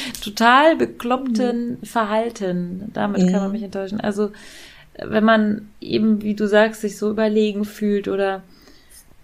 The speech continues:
Speaker 1: also das habe ich ja auch wirklich, das kann ich noch nicht mal an einer Hand abzählen, vielleicht an zwei Fingern abzählen, wie oft mir das passiert ist, dass irgendjemand so war.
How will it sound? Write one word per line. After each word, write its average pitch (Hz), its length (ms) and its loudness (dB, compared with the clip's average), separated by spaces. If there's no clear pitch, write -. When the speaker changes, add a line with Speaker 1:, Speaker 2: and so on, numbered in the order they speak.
Speaker 1:
also 196 280 -4
das 202 260 -10
habe 220 120 0
ich 240 100 -4
ja - 120 0
auch - 100 -8
wirklich, 226 240 0
das 202 160 -6
kann 233 160 -2
ich 214 60 0
noch 214 100 0
nicht 220 220 -4
mal 214 100 4
an 202 80 -2
einer 214 260 0
Hand - 200 -2
abzählen, 202 520 -4
vielleicht 214 240 -4
an 208 100 -4
zwei 208 220 -4
Fingern 233 320 0
abzählen, 196 640 -6
wie - 120 -4
oft 208 240 -6
mir 208 80 0
das 202 220 -2
passiert 247 400 -6
ist, - 200 -10
dass 185 360 -12
irgendjemand 202 720 -4
so 180 160 -8
war. 208 480 0